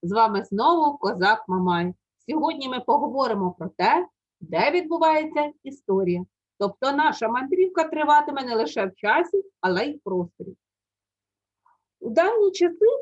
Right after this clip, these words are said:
первісні люди ділили світ на обжитий та незнаний. Недосліджені території здавались загадковими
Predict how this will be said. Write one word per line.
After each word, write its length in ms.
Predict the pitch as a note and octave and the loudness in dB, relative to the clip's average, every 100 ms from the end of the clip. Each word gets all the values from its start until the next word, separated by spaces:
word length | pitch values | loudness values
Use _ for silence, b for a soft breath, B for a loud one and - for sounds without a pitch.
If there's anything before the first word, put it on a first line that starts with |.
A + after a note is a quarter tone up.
| - | -4
первісні 680 | C4+ B3 C4 - B3+ C#4+ D4 | -4 -4 -6 -6 -4 -2 0
люди 340 | G#3+ F3 - - _ | 0 0 -2 -10 _
ділили 400 | G#3 A#3 B3 E4+ | -4 0 2 2
світ 340 | F4+ A#3 B3 C#4+ | 0 -4 -6 0
на 140 | C#4+ | 0
обжитий 720 | B3 G#3 G3 F#3+ F#3 D4+ F#4 - _ - | 0 -2 2 2 0 -2 -4 -8 _ -2
та 160 | F#3+ | 0
незнаний. 720 | G#3 F4+ G4 D#4 C#4 D#4+ F4 - _ _ | 2 2 4 2 2 0 -2 -6 _ _
Недосліджені 840 | G3+ A3+ D4 F4 G4+ G4 D4+ D#4 | 0 2 2 4 2 2 0 -2
території 500 | D#4 D#4+ F4 G4 F4 | 0 0 4 4 6
здавались 500 | D#4+ C#4+ C#4+ D#4 D4+ | 4 0 0 0 -2
загадковими 840 | A#3+ A3 A#3+ _ - D#4+ F#4 G#3+ | -6 -8 -10 _ -2 2 2 0